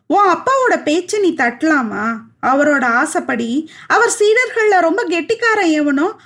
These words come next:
அவனை நீ கல்யாணம் பண்ணத்தான் வேணும்னு சொன்னாரு கொஞ்சம் கடுமையாவே நரசிம்மர்.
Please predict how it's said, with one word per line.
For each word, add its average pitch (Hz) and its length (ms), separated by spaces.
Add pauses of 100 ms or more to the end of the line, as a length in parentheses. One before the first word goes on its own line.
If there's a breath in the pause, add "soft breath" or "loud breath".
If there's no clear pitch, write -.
(120 soft breath)
அவனை 330 400
நீ 403 120
கல்யாணம் 359 460
பண்ணத்தான் 285 480
வேணும்னு 294 520
சொன்னாரு 240 400 (260 loud breath)
கொஞ்சம் 302 400
கடுமையாவே 294 760
நரசிம்மர். 240 520